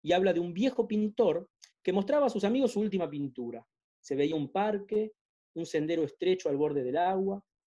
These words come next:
que atravesaba un bosquecito, y venía a morir delante de una pequeña puerta que daba acceso a una casita.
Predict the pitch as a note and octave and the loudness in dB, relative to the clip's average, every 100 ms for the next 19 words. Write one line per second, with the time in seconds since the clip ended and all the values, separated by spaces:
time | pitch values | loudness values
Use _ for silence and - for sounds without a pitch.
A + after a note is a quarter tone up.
0 | - B2+ C3+ C#3 C#3 F3 F3 - E3 D#3 | -8 -6 -2 -4 0 2 2 0 -8 -10
1 | - C#3+ C3+ A3 F#3+ - B3+ - _ _ | -10 -10 -10 -8 -8 -4 -6 -6 _ _
2 | _ _ - E3 F#3 B3 B3 B3+ C4+ A3+ | _ _ -2 0 2 4 4 4 4 4
3 | A#3 A3+ A3+ G#3 G3 A3 G#3+ G3 A#3+ A#3 | 4 4 2 2 2 0 0 2 2 2
4 | A#3+ G3 F#3+ F#3+ - F#3+ - E3 C#3+ C#3 | 2 2 2 0 0 -4 -4 -6 -6 -10
5 | - - _ | -14 -20 _